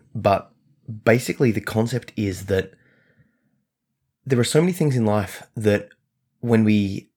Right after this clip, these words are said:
are growing up, we just accept. And we accept it because our parents have done it, our teachers have done it or suggest it, and our society just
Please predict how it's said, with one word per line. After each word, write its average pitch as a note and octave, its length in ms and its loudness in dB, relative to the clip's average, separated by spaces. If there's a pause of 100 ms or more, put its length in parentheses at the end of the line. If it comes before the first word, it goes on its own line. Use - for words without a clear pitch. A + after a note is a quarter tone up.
(160)
are G#2+ 80 0
growing G#2+ 320 4
up, F#2+ 240 -4
we G#2+ 100 -2
just - 220 -8
accept. - 560 -10 (840)
And A2 180 0
we A2 80 2
accept - 400 -2
it - 100 -6
because F#2+ 440 -2
our F#2 160 -6
parents A2+ 340 -2
have A2+ 80 -8
done A2 200 2
it, A#2 140 -4 (360)
our G#2 100 -4
teachers G#2+ 400 -4
have G#2 140 -4
done G2+ 160 2
it G#2+ 120 -2
or F#2+ 80 -6
suggest G2+ 480 -4
it, A2+ 200 -4 (400)
and G#2+ 160 0
our G2 120 0
society G#2 520 -4
just - 300 -8